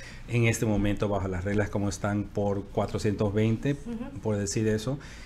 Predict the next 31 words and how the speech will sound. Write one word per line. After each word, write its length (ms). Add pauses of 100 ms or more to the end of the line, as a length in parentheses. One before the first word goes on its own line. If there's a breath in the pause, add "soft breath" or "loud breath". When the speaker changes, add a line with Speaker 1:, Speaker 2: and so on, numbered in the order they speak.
(280 loud breath)
Speaker 1:
usando 320
las 160
nuevas 320
reglas, 480
usando 300
el 120
cuatro 280
punto 220
ochenta 240
y 20
nueve, 140
Speaker 2:
Ujú. 60
Speaker 1:
de 60
pronto 280
pueden 240
calificar 640
por 220
cuatro 300
cincuenta 680
o 100
un, 240
Speaker 2:
Bueno. 140
Speaker 1:
un 60
poquito, 300
una 320
diferencia. 600
Speaker 2:
Bueno, 480
Speaker 1:
Entonces 160
es 60
Speaker 2:
pues, 100
Speaker 1:
algo, 480